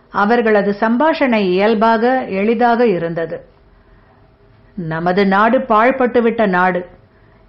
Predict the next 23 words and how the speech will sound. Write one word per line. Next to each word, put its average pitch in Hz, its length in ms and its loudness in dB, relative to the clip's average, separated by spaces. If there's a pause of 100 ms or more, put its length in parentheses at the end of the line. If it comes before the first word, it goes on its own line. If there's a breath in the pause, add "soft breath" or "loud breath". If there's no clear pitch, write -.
இதை 202 400 0
இளைஞர்கள்தான் 240 840 2
காக்க 202 340 0
வேண்டும், 170 360 -4 (360)
இல்லையா?" 233 600 2 (560 soft breath)
என்று 220 380 0
இறைந்து 269 420 0
கேட்டார். 170 520 -4 (840)
"நடப்பதற்கு 247 800 0
முன்பே 226 360 2
ஓட 226 340 2
ஆரம்பித்து 226 600 0
விட 208 180 2
வேண்டும்" 208 400 -2
என்று 196 300 -4
கூறி 220 580 -2
சிரிப்பு 311 460 -2
மூட்ட 202 340 -2
பார்த்தார். 175 480 -6 (1300 soft breath)
பெரியவருக்கு 302 600 2
வயது 208 360 2
அறுபது 185 380 0
இருக்கும். 208 340 -6